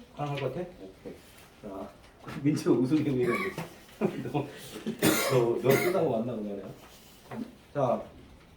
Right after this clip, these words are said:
남성적은 끝까지 풀어온대. 수특, 원고는. 그럼 끝까지 풀어야지. 레벨 쓰리 빼고 일단.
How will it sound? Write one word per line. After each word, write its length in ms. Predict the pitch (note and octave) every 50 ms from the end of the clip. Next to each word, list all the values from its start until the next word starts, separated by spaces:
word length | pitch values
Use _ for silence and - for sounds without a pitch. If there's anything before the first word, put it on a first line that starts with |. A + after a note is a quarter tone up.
| - - - - - - - - - - - - - -
남성적은 520 | - C3+ D3+ F#3 G3 F#3+ F3+ E3+ E3 D3+ -
끝까지 280 | F3 F3 F#3 E3 D3+
풀어온대. 420 | - D#3+ D#3 C3+ A#2+ A2 G2 F#2 F2 - - - - - - - - - - - - - - - - - - - - - - - - - - - - - - - - - - - -
수특, 340 | - - D3+ C3+ - - - - - -
원고는. 440 | G#2 A2 A#2+ A#2+ A#2 G#2+ G2 F2 - - - - - - - - - - - - - - - - - - - - - - -
그럼 140 | E3 F3+ -
끝까지 240 | - F#3+ G#3 F#3+
풀어야지. 360 | G3+ G3+ G3+ F#3+ D#3+ F3+ F3+ C3
레벨 240 | D3 F3 F#3 F3+
쓰리 160 | - G#3 F#3 F#3+
빼고 240 | G#3 A3 G3+ D#3
일단. 360 | B2+ A#2+ - - A2 A#2+ B2+